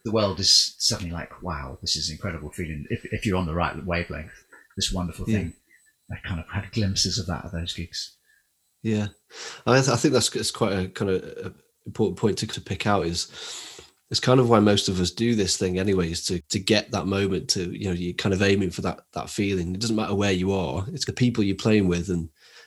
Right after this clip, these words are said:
Speaker 2: the sounds that you're making. And, you know, it kind of helps to generate, like you say, you know, you're floating above yourself. And that's kind of what we're aiming for, really. That's why we do it, for the love of, you know, for the love of the music.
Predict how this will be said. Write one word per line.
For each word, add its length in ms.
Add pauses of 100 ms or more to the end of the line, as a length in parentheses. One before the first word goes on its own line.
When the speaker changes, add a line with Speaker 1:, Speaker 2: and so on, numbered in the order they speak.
(100)
Speaker 2:
the 80
sounds 300
that 100
you're 100
making. 400
And, 260 (240)
you 120
know, 160 (160)
it 120
kind 160
of 100
helps 260
to 100
generate, 560 (320)
like 160
you 60
say, 260
you 140
know, 80
you're 200
floating 340
above 380 (840)
yourself. 400
And 80
that's 100
kind 160
of 80
what 200
we're 180
aiming 220
for, 200
really. 200
That's 180
why 60
we 100
do 220
it, 120
for 100
the 140
love 160
of, 160 (520)
you 120
know, 200 (260)
for 140
the 80
love 200
of 80
the 60
music. 480